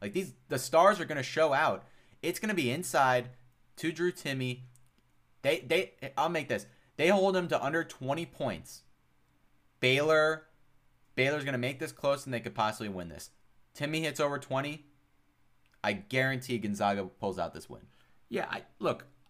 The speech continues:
Speaker 2: I think I'd be a fool to not pick Gonzaga.
Speaker 1: Mm-hmm.
Speaker 2: You know, I really hope they win because I, I'd like to see Mark Few get his first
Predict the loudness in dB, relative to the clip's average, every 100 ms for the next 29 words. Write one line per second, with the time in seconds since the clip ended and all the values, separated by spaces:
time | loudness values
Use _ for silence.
0 | -6 -4 -2 0 0 -2 -4 -6 -2 -2
1 | -2 -4 -2 -4 -4 -6 -4 -4 -4 -6
2 | -4 -4 -6 -10 -18 -16 -14 -14 -8 -2
3 | 0 0 0 0 0 0 -2 -2 -6 -6
4 | -4 -4 -4 -2 -4 -4 -8 -18 -4 -2
5 | 2 2 0 -4 0 2 2 0 -2 -2
6 | -2 -4 -6 -8 -6 -6 -8